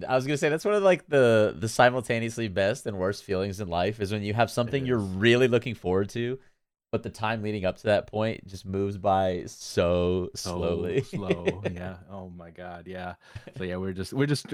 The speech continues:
Speaker 2: we're, we're trying to keep our mind off of it by, like, getting things ready, packing, stuff like that. So
Speaker 1: There you go.
Speaker 2: But yeah, yeah, almost there, almost there.
Speaker 1: Uh, well, I, I wish you a fun trip. I would love to go someday. You'll have to take many pictures, and
Speaker 2: <laughs>
Speaker 1: maybe we can,
Speaker 2: Yeah,
Speaker 1: uh,
Speaker 2: for sure.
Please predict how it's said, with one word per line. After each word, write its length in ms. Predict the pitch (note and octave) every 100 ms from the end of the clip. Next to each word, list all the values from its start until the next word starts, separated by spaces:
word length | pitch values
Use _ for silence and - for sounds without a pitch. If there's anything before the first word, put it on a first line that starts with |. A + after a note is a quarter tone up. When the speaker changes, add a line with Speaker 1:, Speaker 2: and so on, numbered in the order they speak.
| -
Speaker 2:
we're, 100 | C#3+ - - - -
we're 100 | C3
trying 280 | - C#3 C3
to 40 |
keep 160 | C#3+ B2
our 100 | A#2
mind 260 | G#2+ G#2+
off 220 | G#2 G2+ A2
of 80 |
it 120 | G#2 F#2+
by, 140 | G2
like, 180 | F#2 -
getting 260 | B2 A2+ G#2+
things 220 | F#2+ F2+
ready, 260 | G2+ G2 F#2+
packing, 600 | - F#2 F2+ F2 F2 E2+
stuff 240 | - E2+ -
like 160 | D#2 _ -
that. 180 | D2+
So 300 | - E2+ E2 - _ G2
Speaker 1:
There 100 | G2+
you 80 |
go. 280 | F2 F2 G#2 - _ _
Speaker 2:
But 120 | A2
yeah, 220 | G#2+ E2+ F2+ - _ _
yeah, 160 | D3 - _ _ _ - -
almost 360 | B2+ D#3 E3+
there, 180 | G#3+ D3
almost 240 | C#3 C3+ -
there. 180 | G2+ - _ _ _ _ _ _ _ _ _ _ -
Speaker 1:
Uh, 480 | A2 G#2+ G#2 G#2 G2+ G#2 _ _
well, 140 | A2+ B2
I, 180 | G#2+ G2+
I 140 | F#2 A2+
wish 220 | A2 -
you 100 | G#2
a 40 |
fun 500 | F#2 G2+ G2+ G#2+ A#2+ -
trip. 300 | - A2+ - _ -
I 380 | F#2 F#2+ F#2+ F#2
would 140 | F2
love 260 | E2+ F#2 F#2
to 120 | G2
go 160 | F2+ F#2
someday. 480 | - F#2+ F2+ F#2 G2+
You'll 160 | G2
have 160 | F#2+ -
to 60 |
take 300 | _ F#2 -
many 160 | F2 E2+
pictures, 520 | - F2+ E2+ F#2+ F#2
and 240 | G2+ E2 -
Speaker 2:
<laughs> 60 |
Speaker 1:
maybe 140 | G2+ G#2
we 120 | G2+
can, 200 | G2+ G2+
Speaker 2:
Yeah, 80 | F#2
Speaker 1:
uh, 380 | F#2 F2+ F2+ F#2
Speaker 2:
for 40 |
sure. 120 | -